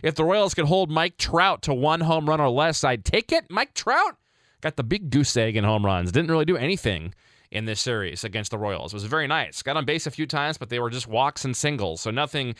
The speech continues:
that hurt the Royals in this series. Now, starting pitching, Ian Kennedy today, eight innings,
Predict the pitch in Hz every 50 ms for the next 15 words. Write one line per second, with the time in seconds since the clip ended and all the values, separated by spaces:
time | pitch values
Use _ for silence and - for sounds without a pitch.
0 | - - - - _ - 143 127 - 160 175 - - 139 147 156 160 151 127 117
1 | 113 113 - - - - 131 123 123 127 117 110 117 - - 120 104 95 57 50
2 | 101 - - - 143 156 165 147 - - - - - - - _ _ - - 277
3 | 302 302 277 214 277 233 - - 151 160 185 226 247 247 196 - 262 247 247 240
4 | 214 - 220 175 196 160 113 107 - _ 170 214 240 240 226 226 220 220 220 226
5 | 214 -